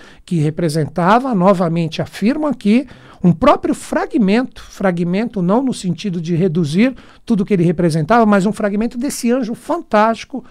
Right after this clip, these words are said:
que é o anjo Micael, como é conhecido nas tradições, né? Vários outros nomes poderiam ser atribuídos a ele. Quando nós falamos dos jesuítas,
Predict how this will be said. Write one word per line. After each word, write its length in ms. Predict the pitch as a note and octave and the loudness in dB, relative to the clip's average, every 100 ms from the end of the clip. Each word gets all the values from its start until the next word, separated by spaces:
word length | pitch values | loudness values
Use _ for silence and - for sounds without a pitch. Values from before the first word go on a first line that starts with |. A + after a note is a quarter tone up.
| - - | -20 -14
que 120 | - D#4+ | -4 0
é 20 | |
o 180 | G3 F3+ | 2 2
anjo 380 | G3+ G3+ G#3 | 2 2 0
Micael, 720 | F#3 G3+ G3+ F3 F3 G#3 F#3 - - | -2 -4 -4 -2 2 2 2 -4 -16
como 200 | - F3 | -2 0
é 40 | F3+ | 0
conhecido 720 | F#3+ F3+ E3+ - F#3+ F#3+ F#3 | -2 -2 -2 -2 -4 -2 0
nas 300 | F3 G3+ G3+ | 0 0 0
tradições, 720 | G3+ F#3 D3+ - E3+ D3+ D3 | -2 -2 -4 -8 -4 -4 -2
né? 220 | F3 G3 | -2 -2
Vários 360 | D#3 G3 F#3+ F3 | -2 -4 -4 -4
outros 320 | F#3+ F#3+ E3 | -4 -4 -6
nomes 440 | E3 F#3 G3+ G#3 - - - | -2 0 0 -4 -12 -20 -14
poderiam 500 | B3+ A3 G#3 G#3 G3+ | -6 -2 2 4 2
ser 260 | - F#3+ F#3+ | 0 0 0
atribuídos 800 | F#3 F#3+ E3 E3+ F3 D#3+ E3 | 0 -2 0 2 2 0 0
a 100 | F3 | 0
ele. 200 | D3+ A#2+ - - - - - | 0 -6 -16 -20 -20 -20 -12
Quando 200 | F#4 G4+ | -8 -4
nós 220 | E4+ B3+ | -2 -4
falamos 320 | A#3+ G#3 G3+ D#3 | 0 0 0 -2
dos 160 | E3+ | -4
jesuítas, 960 | D#3 F3 F3 E3 E3 G#3 G#3 C3+ - | -2 -2 -2 -2 -2 -2 -4 -14 -14